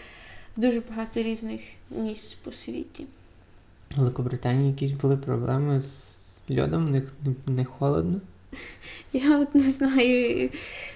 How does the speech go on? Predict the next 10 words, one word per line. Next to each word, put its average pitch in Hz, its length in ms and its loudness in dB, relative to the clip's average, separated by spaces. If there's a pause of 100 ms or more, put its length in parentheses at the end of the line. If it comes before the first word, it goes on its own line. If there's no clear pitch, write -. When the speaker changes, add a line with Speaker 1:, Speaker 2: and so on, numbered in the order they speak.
(640)
Speaker 1:
в - 120 -12
чому 254 320 2
там 233 260 4
була 240 220 4
проблема, 262 680 0
але 233 500 2 (220)
їм 247 320 0
везли 226 540 2
лід 214 360 -2
з 214 320 -10